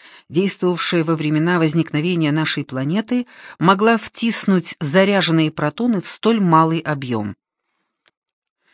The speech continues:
После образования атомов урана заработало сильное ядерное взаимодействие, которое, словно склеивая протоны, удерживало их вместе столь долго. И пока остывала Земля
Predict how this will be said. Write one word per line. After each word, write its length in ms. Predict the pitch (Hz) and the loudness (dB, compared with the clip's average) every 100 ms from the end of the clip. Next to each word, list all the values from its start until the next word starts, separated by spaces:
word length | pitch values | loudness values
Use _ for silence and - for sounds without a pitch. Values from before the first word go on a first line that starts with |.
| _ _ | _ _
После 500 | - 214 - 180 175 | -2 -2 0 2 2
образования 800 | - 170 170 170 170 180 170 156 - | 0 -2 -2 -2 0 0 2 0 0
атомов 480 | 160 160 156 143 | -2 -2 -4 -2
урана 380 | 156 175 214 147 | -4 -2 0 0
заработало 580 | 127 135 139 185 175 156 | 0 -2 -2 -4 -4 -4
сильное 480 | - 202 185 170 160 | -4 -4 -2 0 0
ядерное 580 | 156 160 151 151 151 147 | 0 0 0 -2 -2 -2
взаимодействие, 1000 | 147 156 156 143 135 113 - 113 107 - _ - - - - | -2 -2 -2 -2 -4 -6 -8 -10 -12 -14 _ -20 -20 -20 -12
которое, 400 | - 165 202 190 | -8 -4 -2 -2
словно 440 | - 185 180 185 | -2 -2 0 0
склеивая 680 | 165 - 180 196 185 156 151 | -2 -6 -4 0 0 0 -2
протоны, 600 | - 147 - 240 160 120 - _ _ | -2 -6 -2 0 0 -2 -8 _ _
удерживало 560 | 180 156 202 208 208 190 | -2 2 2 2 0 0
их 220 | 175 - | -2 -2
вместе 520 | 156 165 196 190 - | 0 0 0 -2 -8
столь 380 | 196 - 151 147 | -12 -6 -2 -2
долго. 480 | 131 123 104 - 101 _ _ _ _ _ _ _ | -2 -4 -4 -10 -16 _ _ _ _ _ _ _
И 120 | - | -6
пока 260 | 160 - 147 | -4 -2 -4
остывала 480 | - - 127 117 | -4 -4 -4 -4
Земля 540 | 113 113 113 123 180 | -6 -6 -2 0 0